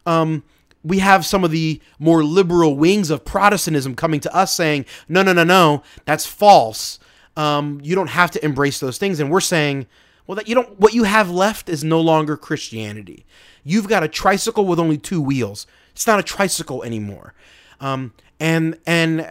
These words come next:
that's where we stand. That, that is ultimately what an evangelical is. An evangelical is someone who is committed to the, to the inerrant scripture, the message inside the inerrant scripture that Christ is God,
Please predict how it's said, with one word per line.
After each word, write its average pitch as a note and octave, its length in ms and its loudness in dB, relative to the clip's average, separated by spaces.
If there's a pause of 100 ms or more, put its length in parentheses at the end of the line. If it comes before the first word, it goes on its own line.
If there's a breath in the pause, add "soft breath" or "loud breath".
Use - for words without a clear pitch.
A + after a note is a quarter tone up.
(140)
that's G3 300 0
where G3 120 2
we F3+ 100 0
stand. D3 220 -2
That, F3 160 2
that A3+ 120 4
is G3+ 160 -2
ultimately F3+ 280 -2
what D3+ 100 0
an D3+ 80 -12
evangelical C#3 480 0
is. G#2+ 80 -8
An C#3 60 -4
evangelical D3 640 0
is A2+ 100 -8
someone C3+ 340 -6 (280 soft breath)
who D#3 140 -2
is - 140 -4
committed E3+ 720 2 (360 soft breath)
to E3+ 100 -4
the, B2+ 300 -2 (160 soft breath)
to C#3 80 -16
the C3 120 -6
inerrant E3+ 540 2
scripture, E3+ 680 -2 (160 loud breath)
the B2+ 60 -8
message E3+ 680 0
inside F#3 580 2
the D#3+ 100 2
inerrant D3 320 2
scripture C#3 400 -6
that A#2+ 160 -8 (260 soft breath)
Christ F3 600 -2 (360 soft breath)
is F#3+ 340 2
God, C#3+ 440 4